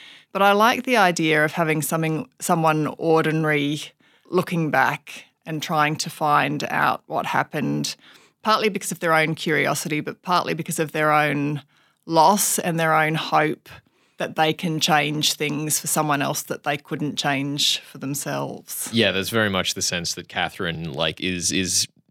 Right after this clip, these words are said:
Speaker 2: feeding off the hope that she might be able to give to Tess's family and looking for this.
Speaker 1: Yes, and she hasn't intended it to be
Speaker 2: Yeah.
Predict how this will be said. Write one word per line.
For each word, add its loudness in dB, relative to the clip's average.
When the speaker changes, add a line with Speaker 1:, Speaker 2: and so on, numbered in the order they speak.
Speaker 2:
feeding 0
off 0
the -6
hope -2
that -10
she 2
might -2
be -4
able -6
to -8
give -6
to -6
Tess's -2
family -6
and -10
looking -6
for -10
this. -4
Speaker 1:
Yes, 2
and 2
she 4
hasn't 4
intended 2
it -2
to -6
be 0
Speaker 2:
Yeah. -2